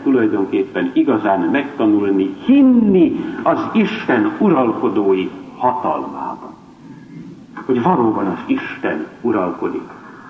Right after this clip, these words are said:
mindenek fölött. És ebből az következik, hogy bármi fatális véletlen, vagy bármilyen történelmi vihar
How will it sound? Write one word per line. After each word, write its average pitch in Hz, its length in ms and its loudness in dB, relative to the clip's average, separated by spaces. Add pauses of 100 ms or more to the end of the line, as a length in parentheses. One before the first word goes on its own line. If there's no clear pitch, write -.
(200)
mindenek 131 600 2
fölött. - 420 -6 (1120)
És - 120 -14
ebből 113 280 0
az - 280 -2
következik, 131 600 0 (1040)
hogy 117 180 2 (480)
bármi 156 880 4 (680)
fatális 123 1040 2
véletlen, 113 840 0 (880)
vagy 180 260 2
bármilyen 196 800 4
történelmi 131 920 4
vihar 107 420 2